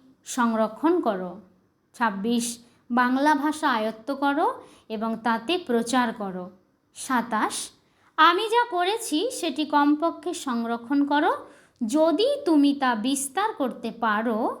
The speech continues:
তবে সেটি খুবই ভালো। আঠাশ, শ্রী শ্রীমৎ গৌর গোবিন্দ স্বামী মহারাজকে উড়িষ্যার প্রচার কার্য উন্নয়নে সহায়তা করো। ঊনত্রিশ,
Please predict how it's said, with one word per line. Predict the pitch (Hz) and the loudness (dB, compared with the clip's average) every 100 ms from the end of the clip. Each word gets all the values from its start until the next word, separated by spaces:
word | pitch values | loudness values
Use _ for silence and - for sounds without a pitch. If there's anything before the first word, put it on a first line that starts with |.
| - _ - | -14 _ 0
তবে | 262 240 | 2 2
সেটি | 247 240 233 440 | 0 -2 -2 -4
খুবই | - 320 285 262 | 0 2 4 4
ভালো। | 214 196 185 185 - _ _ _ _ _ _ _ - | 2 -4 -8 -12 -20 _ _ _ _ _ _ _ 0
আঠাশ, | 277 262 233 269 - - - _ _ _ _ - | 0 2 2 0 0 -8 -16 _ _ _ _ -6
শ্রী | - 403 | 0 2
শ্রীমৎ | - 415 403 392 339 233 | 2 0 2 2 2 2
গৌর | 285 320 | 4 4
গোবিন্দ | 311 320 320 311 320 | 2 0 2 2 2
স্বামী | 311 277 254 254 | 0 0 2 2
মহারাজকে | 247 233 240 240 240 240 359 | 2 2 2 2 -2 -2 -2
উড়িষ্যার | 320 240 277 311 - 311 311 | 0 2 2 0 0 2 2
প্রচার | 311 226 233 220 | -2 -6 -4 -4
কার্য | 226 220 202 277 | -4 -4 -2 0
উন্নয়নে | 277 226 220 208 214 294 | 0 0 -2 -2 -2 -2
সহায়তা | - 208 208 208 202 - | -2 -2 -2 -6 -4 -2
করো। | 208 185 180 190 - _ _ _ _ _ _ _ _ _ - | 0 -2 -6 -12 -18 _ _ _ _ _ _ _ _ _ -4
ঊনত্রিশ, | 254 254 254 254 349 | 2 4 4 0 0